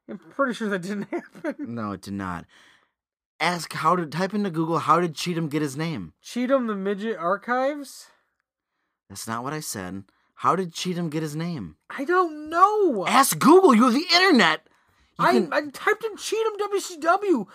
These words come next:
Speaker 1: Not at, all that's coming up is about the thing that we watched and then the other vignettes.
Speaker 2: Yeah, 'cause that's, how did Cheatham get his name?
Speaker 1: He was literally, the, what they would call him on T V was Cheatham the Midget.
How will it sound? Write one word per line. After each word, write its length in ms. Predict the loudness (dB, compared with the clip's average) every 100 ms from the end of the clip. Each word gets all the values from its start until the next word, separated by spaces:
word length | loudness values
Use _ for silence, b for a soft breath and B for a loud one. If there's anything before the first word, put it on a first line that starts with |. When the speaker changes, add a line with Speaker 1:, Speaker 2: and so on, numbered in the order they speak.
| B -8
Speaker 1:
Not 320 | -2 0 -2
at, 120 | -2
all 280 | 0 2 2
that's 140 | -2
coming 260 | -4 -4 -4
up 120 | -4
is 100 | -4
about 380 | -4 0 0 0
the 100 | -6
thing 260 | -6 -6 -4
that 80 | -4
we 100 | -4
watched 420 | -2 -2 -4 -6
and 120 | -10
then 100 | -8
the 120 | -6 -2
other 280 | -2 -2
vignettes. 800 | -6 -6 -4 -4 -4 -8 _ -8
Speaker 2:
Yeah, 160 | -4 -4
'cause 220 | -6 -8
that's, 380 | 0 0 0 -8
how 340 | -10 4 6 6
did 160 | 2
Cheatham 400 | -4 -4 -2 -2
get 140 | -2 -4
his 160 | -4
name? 460 | -4 -4 -6 -10 -6
Speaker 1:
He 100 | -2
was 160 | 0 -2
literally, 520 | -4 0 0 0 0
the, 120 | -4
what 220 | -2 -2
they 80 | 0
would 160 | -4 -2
call 240 | 2 2
him 120 | 2
on 100 | -4
T 120 | -4 -6
V 100 | -4
was 180 | -6 -8
Cheatham 600 | -16 -8 -4 -2 -2 -2
the 60 |
Midget. 480 | -2 -2 -4 -10 -14